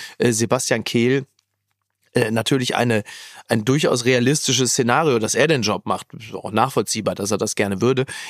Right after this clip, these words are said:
Aber w-, wie absurd wäre das denn, wenn plötzlich Freddy Bobic da auftauchte? Das ist ja leider dann auch so, dass manchmal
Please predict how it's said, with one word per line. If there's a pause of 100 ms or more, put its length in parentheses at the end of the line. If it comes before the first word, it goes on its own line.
(120)
Aber
w-, (280)
wie
absurd
wäre
das
denn,
wenn
plötzlich
Freddy
Bobic
da
auftauchte? (300)
Das
ist
ja
leider
dann
auch
so,
dass
manchmal